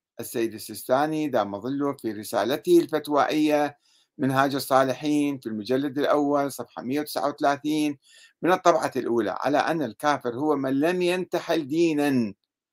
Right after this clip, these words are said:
أو انتحل دينًا غير الإسلام أو انتحل الإسلام وأنكر ما يعلم أنه من الدين الإسلامي، أي مما جاء به النبي صلى الله عليه وآله، بأن رجع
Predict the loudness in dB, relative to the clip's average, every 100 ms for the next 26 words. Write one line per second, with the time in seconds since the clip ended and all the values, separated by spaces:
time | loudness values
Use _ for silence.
0 | _ 6 8 8 4 0 2 0 0 0
1 | 0 0 0 4 4 4 0 -2 2 4
2 | 4 -2 -10 _ 2 2 2 -4 -2 -2
3 | -4 -6 -8 -2 2 4 4 0 -4 _
4 | _ _ 2 4 4 -2 -4 -2 -2 0
5 | 2 4 4 2 0 0 -2 -2 -2 -2
6 | -2 -2 -2 -4 -2 -2 -2 -2 -6 -4
7 | -2 -2 -2 -12 _ -4 -2 -2 -2 -4
8 | -2 0 0 0 -2 -2 -4 -2 -4 -6
9 | _ _ _ -10 0 4 4 4 2 -2
10 | -4 -4 -4 -6 -8 -2 0 0 0 0
11 | 0 2 2 2